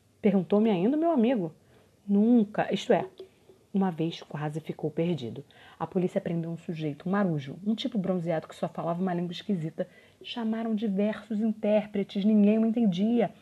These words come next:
Fui também chamado, com todos os respeitos que a minha sabedoria merecia, naturalmente.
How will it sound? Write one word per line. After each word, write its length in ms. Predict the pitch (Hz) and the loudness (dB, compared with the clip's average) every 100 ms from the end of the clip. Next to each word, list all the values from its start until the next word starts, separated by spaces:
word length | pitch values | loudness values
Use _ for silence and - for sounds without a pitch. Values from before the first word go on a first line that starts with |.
| - _ - - | -20 _ -18 -6
Fui 140 | 294 320 | -2 0
também 400 | 359 330 240 254 | 2 4 2 0
chamado, 720 | - 302 247 190 190 151 147 | -4 -4 -2 0 -2 -4 -6
com 200 | - 175 | -6 -8
todos 600 | 170 202 262 285 220 190 | -2 2 4 2 0 -4
os 60 | 175 | -4
respeitos 560 | 175 - 180 180 - | -6 -2 2 2 0
que 80 | - | -6
a 60 | 170 | -4
minha 240 | 165 165 | -2 -4
sabedoria 600 | 156 165 160 156 151 143 | -2 -2 2 2 2 2
merecia, 580 | 151 175 302 - 180 151 | 2 4 4 2 -4 -4
naturalmente. 760 | 147 151 180 240 320 - - | -4 -6 -4 -2 -4 -6 -18